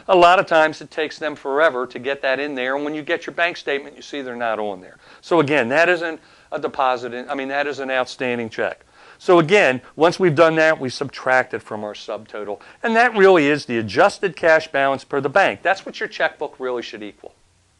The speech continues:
Now, again, really, it's a real quick procedure then for the bank side of it. You take your balance per the bank, you just need to add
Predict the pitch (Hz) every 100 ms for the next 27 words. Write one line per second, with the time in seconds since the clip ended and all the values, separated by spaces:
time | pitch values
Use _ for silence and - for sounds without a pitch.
0 | _ _ _ _ - 143 120 101 - 113
1 | 139 - _ - _ 120 117 147 185 180
2 | 156 143 139 156 160 - 196 - - -
3 | 247 190 165 143 127 - 147 147 143 139
4 | 139 - _ - 123 160 196 - 156 123
5 | 104 95 - 120 - 135 127 113 127 123
6 | 147 175 - 214 208 247 214 202 - _
7 | _ - - 143 147 - 147 135 127 -
8 | _ 143 180 208 143 131 143 147 156